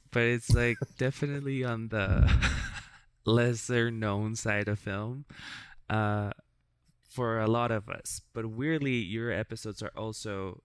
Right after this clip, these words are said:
Speaker 1: some of the ones that get watched the most.
Speaker 2: No, no
Speaker 1: So
Speaker 2: shit.
Speaker 1: then I am assuming there's, like, culty followings for these kinds of movies, and I'm just like, where did you, where did you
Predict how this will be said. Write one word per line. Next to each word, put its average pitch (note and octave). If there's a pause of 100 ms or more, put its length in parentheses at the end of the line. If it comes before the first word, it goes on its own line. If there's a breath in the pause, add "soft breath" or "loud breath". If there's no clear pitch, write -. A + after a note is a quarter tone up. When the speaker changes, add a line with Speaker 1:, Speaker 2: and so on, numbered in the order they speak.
(240)
Speaker 1:
some A2
of G#2
the G#2+
ones G2+
that G2
get G2+ (560)
watched -
the G2+
most. -
Speaker 2:
No, G#3
no D#3+
Speaker 1:
So C3
Speaker 2:
shit. A#2+
Speaker 1:
then B2
I A#2
am A#2
assuming D3
there's, A#2
like, F#2+ (280)
culty A2+ (180)
followings A2
for G2+
these F#2+
kinds G2
of F#2
movies, G2
and G#2+
I'm G#2
just -
like, G2+ (140)
where A2+
did A#2
you, A2
where B2+
did C3
you A2+